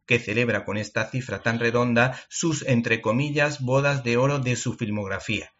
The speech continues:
El caso es que, como ya dijimos a principios de esta temporada radiofónica, este cineasta capaz de aburrir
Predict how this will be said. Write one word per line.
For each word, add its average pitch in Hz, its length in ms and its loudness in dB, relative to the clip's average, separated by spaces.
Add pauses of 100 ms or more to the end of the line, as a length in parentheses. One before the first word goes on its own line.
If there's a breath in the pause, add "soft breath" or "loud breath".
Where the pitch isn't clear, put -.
(180 loud breath)
El 120 160 -2
caso 151 320 2
es 156 140 -2
que, 156 160 0
como 104 260 -2
ya 120 280 6
dijimos 120 520 -2
a 101 120 -2
principios 117 440 -6
de 123 60 -2
esta 117 220 -4
temporada 117 420 2
radiofónica, 117 840 0 (140)
este 165 240 -4
cineasta 131 600 0
capaz 123 300 -2
de 110 80 0
aburrir 110 420 -4